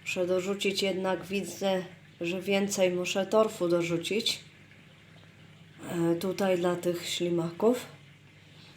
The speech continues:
Bo boks mają spory, ale za mało torfu widzę. A w momencie, jak je instalowałam, te ślimaki, to po prostu nie zwróciłam uwagi na to.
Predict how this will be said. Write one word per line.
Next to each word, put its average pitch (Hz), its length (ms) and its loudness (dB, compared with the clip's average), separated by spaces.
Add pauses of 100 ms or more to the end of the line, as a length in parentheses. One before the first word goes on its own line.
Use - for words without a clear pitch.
(360)
Bo 170 80 -2
boks 214 400 2
mają 185 380 0
spory, 190 520 4 (1800)
ale 202 160 8
za 202 160 4
mało 208 320 4
torfu 240 420 2
widzę. 165 460 -2 (3000)
A 285 40 -6
w 240 120 -4
momencie, 233 480 4
jak 214 240 4
je 220 60 0
instalowałam, 208 840 2
te 196 140 -2
ślimaki, 202 540 -2
to 190 120 -4
po 185 140 -8
prostu 190 440 -6 (580)
nie 185 180 -2
zwróciłam 190 520 -2
uwagi 196 360 0
na 180 260 -4
to. 190 240 -2